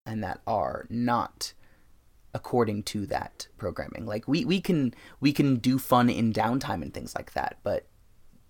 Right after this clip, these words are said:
do they have downtime in the same way? Or are they entirely programmed to constantly be focused on whatever their,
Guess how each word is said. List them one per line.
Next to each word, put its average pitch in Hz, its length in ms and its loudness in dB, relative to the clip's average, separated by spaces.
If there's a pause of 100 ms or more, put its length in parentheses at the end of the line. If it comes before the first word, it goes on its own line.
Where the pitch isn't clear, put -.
(320)
do 127 140 4
they 120 160 4
have 131 300 2
downtime 117 380 -4
in 107 80 -8
the 64 80 -8
same 90 240 -4
way? 78 200 -6
Or - 140 -2
are 123 60 -2
they 107 260 -2 (240)
entirely 113 480 2
programmed 110 680 -4
to 101 160 -4
constantly - 540 -6
be 104 360 -6 (240)
focused - 520 2
on 98 440 -6
whatever 107 340 -6
their, 73 420 -8